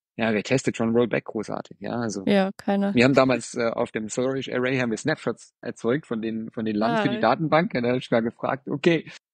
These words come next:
Speaker 1: und wann habt ihr schon mal probiert, ob das, <laughs> ob ihr wieder zurückkommt?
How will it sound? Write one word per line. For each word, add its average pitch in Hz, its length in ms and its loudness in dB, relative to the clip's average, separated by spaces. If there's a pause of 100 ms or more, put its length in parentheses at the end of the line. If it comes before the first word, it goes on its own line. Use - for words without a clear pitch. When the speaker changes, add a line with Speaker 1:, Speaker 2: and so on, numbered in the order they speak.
(160)
Speaker 1:
und 127 160 -2
wann 135 160 4
habt 151 140 2
ihr 127 100 -2
schon 131 140 0
mal 117 140 -4
probiert, 131 360 -4
ob - 140 -4
das, - 260 -6
<laughs> - 220 -4
ob 185 180 6
ihr 160 80 4
wieder 151 200 0
zurückkommt? 160 680 -2